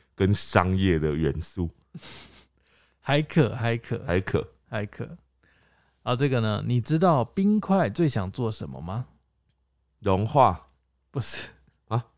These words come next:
Speaker 1: 不然想要什么？
Speaker 2: 他想要退伍，因为他
Speaker 1: 当兵太久了。
Speaker 2: <laughs> 当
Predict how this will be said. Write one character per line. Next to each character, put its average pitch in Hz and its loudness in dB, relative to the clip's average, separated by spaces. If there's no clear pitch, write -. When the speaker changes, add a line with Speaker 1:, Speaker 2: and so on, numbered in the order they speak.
Speaker 1:
不 117 -4
然 110 2
想 82 0
要 80 -2
什 82 -6
么？ 64 -8
Speaker 2:
他 131 -4
想 120 -2
要 110 -4
退 120 -2
伍， - -10
因 127 -10
为 131 0
他 123 0
Speaker 1:
当 110 6
兵 107 4
太 113 6
久 76 0
了。 67 -4
Speaker 2:
<laughs> - -12
当 147 -2